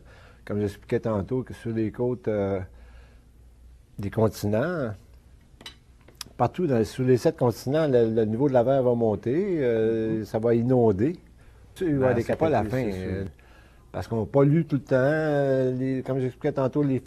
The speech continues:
Speaker 1: les glaciers fondent, la, la pollution, les virus. Euh, la Terre, à un moment donné, a ses limites, là. Mais elle va évoluer. Elle va se purger.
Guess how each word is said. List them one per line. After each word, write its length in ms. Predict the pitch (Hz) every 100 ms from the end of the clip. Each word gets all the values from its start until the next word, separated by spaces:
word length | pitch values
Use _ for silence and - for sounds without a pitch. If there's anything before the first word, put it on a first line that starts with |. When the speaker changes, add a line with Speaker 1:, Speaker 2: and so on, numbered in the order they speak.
| -
Speaker 1:
les 140 | 117 117
glaciers 400 | 127 127 143 131
fondent, 520 | 131 135 147 147 131
la, 640 | 123 120 117 117 113 110
la 300 | 110 113 113
pollution, 480 | - 127 117 - 143
les 140 | 135
virus. 520 | 113 120 113 131 135 -
Euh, 120 | 107 101 - - - - - - - _ - - -
la 160 | 123
Terre, 260 | - 170 127
à 40 |
un 20 |
moment 240 | 117 123 120
donné, 280 | 110 120 139
a 60 |
ses 140 | 92 120
limites, 380 | 104 110 - -
là. 60 | - - - - - - - -
Mais 80 |
elle 260 | 123 120 120
va 140 | 143
évoluer. 500 | 147 139 160 123 123 117 - - - - _ - - - - -
Elle 100 | 107
va 120 | 131
se 120 | -
purger. 640 | 123 - 175 120 131 139